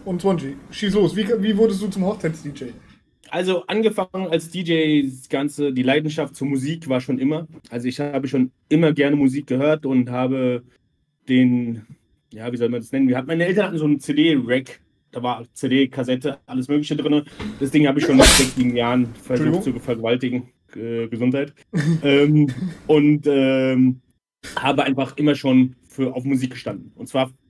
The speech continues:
Speaker 2: von A bis Z. Wirklich von A bis Z. Ähm, mit fünfzehn habe ich das erste Mal so vor ein bisschen Publikum aufgelegt. Gesundheit.
Speaker 1: Danke.
Speaker 2: Da hat von meinem Vater, der Freund, da war so ein, das war so ein Dreierstecker. Da konnte man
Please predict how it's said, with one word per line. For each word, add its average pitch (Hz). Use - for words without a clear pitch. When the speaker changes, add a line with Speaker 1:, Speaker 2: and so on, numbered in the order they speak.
Speaker 2:
von 127
A 143
bis 143
Z. 98
Wirklich 139
von 139
A 120
bis 110
Z. -
Ähm, 156
mit 160
fünfzehn 226
habe 147
ich 147
das -
erste 160
Mal 151
so 139
vor 131
ein 127
bisschen 135
Publikum 170
aufgelegt. 160
Gesundheit. 147
Speaker 1:
Danke. 170
Speaker 2:
Da 131
hat 170
von 151
meinem 151
Vater, 180
der 143
Freund, 175
da 147
war 139
so 143
ein, 135
das 127
war 135
so 143
ein 135
Dreierstecker. 123
Da 117
konnte 147
man 143